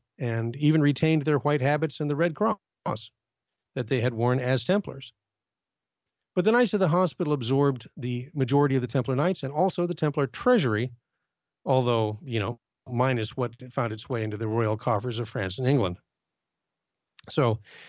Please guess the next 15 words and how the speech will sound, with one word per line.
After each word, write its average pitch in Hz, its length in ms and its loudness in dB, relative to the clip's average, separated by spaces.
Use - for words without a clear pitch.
uh, 151 120 2
in, 151 180 -2
in 139 160 -2
other 143 160 4
words, 117 180 -2
there 131 80 0
was 113 140 -2
also 131 200 0
no 117 160 -2
secret 113 300 -6
stash 107 240 -4
for 123 80 -8
lost 107 300 -4
Templar 117 260 -2
treasure. 101 460 0